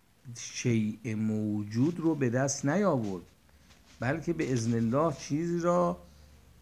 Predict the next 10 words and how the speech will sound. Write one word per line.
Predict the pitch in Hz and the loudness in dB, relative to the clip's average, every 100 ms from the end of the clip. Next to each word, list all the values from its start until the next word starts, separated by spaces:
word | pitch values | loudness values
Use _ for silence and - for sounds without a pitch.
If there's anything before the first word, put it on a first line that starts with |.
| - - - - | -20 -20 -20 -10
ایجاد | 113 104 110 143 170 160 131 | -6 -6 0 4 4 4 0
کرد، | - 117 107 92 107 | -4 -2 0 -2 -4
یعنی | 107 120 | 0 2
مصنوع | 127 107 - - 127 160 135 | 2 0 -2 0 0 0 -4
کرد | 123 135 113 104 - _ _ _ - _ - | -4 -2 -2 -2 -10 _ _ _ -20 _ -12
و | 104 101 | -8 -6
به | 107 101 | -4 -4
وجود | 101 110 117 147 165 165 - - | -2 -2 0 2 2 0 -4 -4
آورد. | 117 107 104 131 143 139 131 113 107 90 90 - _ _ _ _ _ _ | -2 -2 0 0 2 2 2 0 -2 -8 -14 -16 _ _ _ _ _ _
لذا | 98 95 117 143 165 | -12 -4 0 0 0